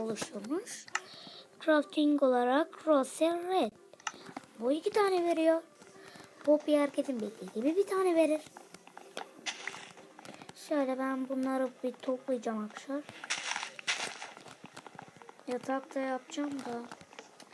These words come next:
ilk önce küçük bir sandık yapacağım. Pek fazla eşya olmadığı için.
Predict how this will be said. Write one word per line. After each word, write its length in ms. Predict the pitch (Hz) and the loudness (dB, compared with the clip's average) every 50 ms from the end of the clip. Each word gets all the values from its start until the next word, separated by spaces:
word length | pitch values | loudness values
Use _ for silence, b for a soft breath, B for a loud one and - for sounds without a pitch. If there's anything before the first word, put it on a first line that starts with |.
| B B B B B - - - | B B B B B -20 -20 -8
ilk 260 | - 254 254 240 - 269 | -6 -6 -6 -2 0 0
önce 540 | 269 262 262 254 254 247 - 262 262 262 247 B B B B B - | 0 0 -2 -4 -6 -4 -2 -2 -2 -2 -4 B B B B B -18
küçük 420 | - - 254 220 - 294 - - 285 | -12 -10 -10 -8 -8 -10 -6 -4 -4
bir 60 | 262 | -4
sandık 600 | - - - 277 254 254 254 254 277 - - - | -4 -4 -8 -8 -6 -6 -8 -8 -10 -10 -8 -8
yapacağım. 500 | 226 214 214 - - - 262 277 294 294 B B B B B B - | -8 -8 -8 -10 -8 -6 -4 -4 -4 -6 B B B B B B -12
Pek 180 | - - 254 240 | -6 -6 -6 -6
fazla 340 | - - 254 247 240 - 254 | -4 -6 -6 -6 -4 -4 -2
eşya 320 | 247 240 226 - - 247 | -2 -2 -2 -2 0 0
olmadığı 440 | 240 247 254 247 240 220 - 202 196 | 2 2 0 -2 -4 -6 -6 -6 -8
için. 340 | 202 - - - 349 381 | -8 -8 -2 -2 -2 -2